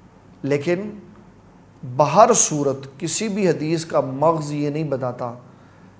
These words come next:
कि अगर पहले आपने वुज़ू कर लिया है या गुस्ल कर लिया तो इसके बाद भी आपको किसी तरह की गुस्ल की या वुज़ू की हाजत रह जाती है। आपका गुस्ल भी पूरा हो जाता है और आपकी सारी ज़रूरियात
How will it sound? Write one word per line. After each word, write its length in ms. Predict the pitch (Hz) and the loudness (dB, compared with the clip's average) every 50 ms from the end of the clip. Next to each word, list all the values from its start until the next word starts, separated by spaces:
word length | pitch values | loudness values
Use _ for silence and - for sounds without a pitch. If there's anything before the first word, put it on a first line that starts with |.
| - - - | -20 -20 -12
कि 640 | - 139 135 135 135 135 135 135 - 135 - - - - - - - - - - - - - | -8 -4 -2 -2 0 0 0 -2 -4 -6 -10 -16 -20 -20 -20 -20 -20 -20 -20 -20 -10 -4 -2
अगर 240 | 156 147 156 147 147 | 2 2 2 2 2
पहले 320 | - 165 160 165 170 170 160 | 0 0 2 2 4 6 6
आपने 380 | 151 147 147 151 151 151 147 147 151 156 160 - - - - - - - - | 6 6 4 0 -4 -4 -6 -6 -6 -8 -12 -16 -20 -20 -20 -20 -20 -18 -14
वुज़ू 280 | 139 131 139 135 151 160 | -10 -8 -6 -4 -4 -4
कर 180 | 156 151 143 139 | -2 -2 -2 -2
लिया 300 | 135 139 143 143 139 135 | -2 -2 -2 0 0 0
है 360 | 131 131 131 131 135 135 131 | 0 -2 -2 -2 -2 -2 -4
या 80 | 135 131 | -6 -6
गुस्ल 320 | 127 139 - - 165 151 135 | -6 -6 -4 -2 -2 -4 -2
कर 180 | - 147 135 | -4 -4 -4
लिया 180 | 131 131 135 135 | -2 -4 -6 -6
तो 120 | - 151 | -6 -6
इसके 200 | 147 127 - - 135 | -8 -8 -8 -8 -4
बाद 240 | 127 135 135 135 127 | -2 0 0 0 -2
भी 160 | 127 131 127 | -4 -6 -6
आपको 340 | 123 120 120 127 - 135 131 | -6 -6 -8 -10 -10 -10 -10
किसी 300 | 131 131 170 143 - 151 147 | -8 -8 -8 -8 -6 -8 -8
तरह 260 | - 143 131 131 127 120 | -8 -8 -8 -8 -8 -10
की 180 | - - 131 139 139 135 - - - - - - - - | -10 -10 -10 -12 -12 -14 -18 -20 -20 -20 -20 -18 -12 -10
गुस्ल 400 | 135 123 139 139 - - 147 139 | -6 -4 -4 -4 -4 -4 -6 -6
की 260 | 131 - 143 139 135 | -6 -8 -8 -6 -6
या 60 | 131 127 | -6 -6
वुज़ू 280 | 120 120 123 117 127 123 | -6 -6 -8 -8 -10 -10
की 120 | 123 131 | -10 -10
हाजत 320 | 123 117 120 123 127 123 123 | -10 -10 -10 -10 -12 -12 -12
रह 140 | 120 120 117 | -12 -12 -12
जाती 260 | 110 107 92 - - | -14 -14 -16 -16 -20
है। 80 | - - - - - - - - - | -20 -20 -20 -20 -20 -20 -20 -12 -8
आपका 260 | - 135 131 - 147 127 | -8 -8 -6 -6 -6 -4
गुस्ल 280 | 123 135 131 - 156 160 | -4 -4 -2 -2 0 0
भी 120 | 156 165 | 0 0
पूरा 240 | 160 165 160 160 156 | 0 0 2 4 6
हो 100 | 151 147 | 6 6
जाता 240 | 147 143 143 143 147 | 4 2 0 0 -2
है 140 | 147 147 - - - - - - - - - | -2 -2 -4 -10 -20 -20 -20 -20 -20 -10 -6
और 120 | 131 120 | -4 -4
आपकी 260 | 123 123 123 127 139 127 | -4 -4 -6 -6 -8 -6
सारी 320 | - - 127 127 131 135 135 131 127 - - - - - - - 135 | -4 -4 -4 -2 -4 -6 -8 -10 -14 -18 -20 -20 -20 -20 -16 -12 -10
ज़रूरियात 680 | 120 120 131 127 131 127 127 123 123 123 123 123 - | -6 -4 -2 -2 0 -2 0 0 0 0 0 0 -2